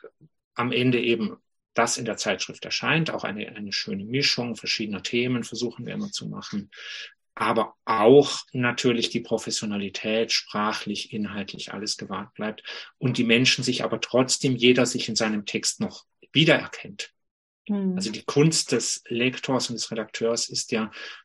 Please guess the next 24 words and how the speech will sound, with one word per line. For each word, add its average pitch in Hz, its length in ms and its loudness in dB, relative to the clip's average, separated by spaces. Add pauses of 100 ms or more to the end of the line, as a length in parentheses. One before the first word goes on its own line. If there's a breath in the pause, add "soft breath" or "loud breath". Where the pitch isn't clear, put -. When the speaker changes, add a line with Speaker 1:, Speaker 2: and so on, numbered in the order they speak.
(120)
Speaker 1:
einen 113 300 2
Text - 640 0
so 131 360 2
zu 123 340 -2
bearbeiten 123 1040 0
im 127 480 0 (160)
Kontext, 120 1000 -2
im 127 280 2 (100)
Zusammenspiel 123 1080 2
mit 120 260 0
dem 123 200 2
Autorin, 139 1000 2 (720 loud breath)
dass - 520 4 (280)
hinterher 147 380 8
die 127 120 6
Autorin 131 600 4 (880)
auch 156 380 8 (400)
sich - 280 0
freut 92 460 -2
und 104 80 -6
sagt, 107 300 -4
„Vielen 123 280 4
Dank 117 400 0
und 104 440 -6